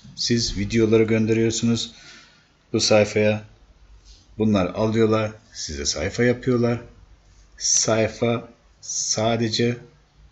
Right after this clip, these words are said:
bu firmada kalıyor ama siz linklerle tabii firmadan linkini alıyorsunuz, reklamını yapıyorsunuz. İsterseniz Google'a veriyorsunuz veya YouTube'da reklamını yaparak kurslarınızı satıyorsunuz.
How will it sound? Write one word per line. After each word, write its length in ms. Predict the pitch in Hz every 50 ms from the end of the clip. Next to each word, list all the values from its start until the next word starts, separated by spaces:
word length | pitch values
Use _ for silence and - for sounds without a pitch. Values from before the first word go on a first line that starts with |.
| _ _ _ _ _ _ _ _ _ _ _ _ _ _ _ _ _ - - _ _ _ - - -
bu 120 | - 95
firmada 460 | 98 - - 101 98 101 107 110 123 123
kalıyor 380 | - 127 127 131 127 123 -
ama 200 | - 98 95 92
siz 340 | 87 - 92 87 82 82 82
linklerle 560 | 90 87 85 80 90 101 107 113 110 107 98
tabii 300 | 82 85 82 90 113 135 135 - - - - - - - _ -
firmadan 520 | - - - 101 87 80 73 76 76 78 87
linkini 260 | 113 113 - 127 123
alıyorsunuz, 540 | 123 123 120 123 120 - - 120 113 110 98
reklamını 400 | 95 87 - 87 90 92 101 117
yapıyorsunuz. 720 | 123 123 123 131 127 120 - - 127 131 131 - - - - - _ _ - - - - - - - - - -
İsterseniz 640 | 95 - - - 92 87 85 - 73 73 78 - -
Google'a 360 | 127 127 127 139 131 127 127
veriyorsunuz 600 | 127 123 127 123 123 117 - - 123 120 113 95
veya 220 | 85 80 76 71
YouTube'da 520 | 76 85 98 101 - - 107 - - 139 123
reklamını 380 | 127 123 - - 123 123 127
yaparak 600 | 127 120 104 - - - 143 156 147 151 - - - - _ _ _ _ _ _ _ _ _ _ _ _ _ _ _ _ _ _ _ _ _ _ _ _ _ _ _ _ _ - - - _ _ _ _ _ _ _ _ _ - -
kurslarınızı 540 | - - 170 143 - - 101 98 107 120 131
satıyorsunuz. 760 | 127 - 117 87 - - 76 - - 65 64 - - - -